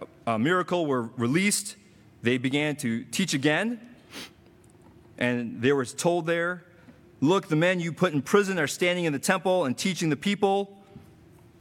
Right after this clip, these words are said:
And there we see in Acts five and verse twenty-eight, "We strictly charge you not to teach in his name.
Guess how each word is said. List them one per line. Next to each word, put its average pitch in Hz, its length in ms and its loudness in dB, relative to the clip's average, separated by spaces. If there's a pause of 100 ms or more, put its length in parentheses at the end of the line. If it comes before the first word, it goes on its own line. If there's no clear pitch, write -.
(1080)
And 123 160 2
there 147 200 2
we 139 100 0
see 135 380 2
in 127 100 0
Acts 127 240 -2
five 123 560 0 (1500)
and 120 260 0
verse 135 420 -2 (440)
twenty-eight, 139 720 0
"We 135 140 4
strictly 214 360 0
charge 185 360 0
you 190 180 -4
not 185 300 2
to 208 80 -2
teach 165 280 -2
in 139 100 2
his 117 140 -4
name. 101 340 -2